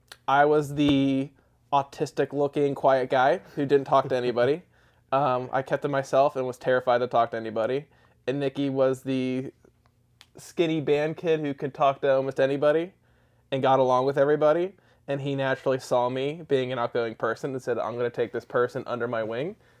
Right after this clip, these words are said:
Speaker 1: And he took me and this other guy, um, buddy Matthew, and just started from there. I don't know.
Speaker 2: Spoiler, Matthew will be on hopefully within the next few episodes, so that'll be fun.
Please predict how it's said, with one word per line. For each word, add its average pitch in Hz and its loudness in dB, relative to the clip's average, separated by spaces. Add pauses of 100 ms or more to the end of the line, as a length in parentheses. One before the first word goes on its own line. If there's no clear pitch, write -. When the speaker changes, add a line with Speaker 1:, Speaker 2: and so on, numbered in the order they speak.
(560)
Speaker 1:
And 127 -4
he 135 -8
took 131 -2
me 135 -2
and 135 0
this 123 -6
other 127 2
guy, 135 4 (800)
um, 117 -2
buddy 127 0
Matthew, 139 0 (380)
and 120 -6 (1040)
just - -14
started 123 -2
from 123 -4
there. 120 -6 (440)
I 104 -12
don't 110 -8
know. 110 -10 (560)
Speaker 2:
Spoiler, 104 -6
Matthew 117 -10
will 104 -10
be 107 -10
on 101 -10 (480)
hopefully 135 -8
within 107 -10
the 107 -10
next 104 -14
few 113 -10
episodes, 104 -16
so 123 -14
that'll 107 -10
be 110 -14
fun. 104 -16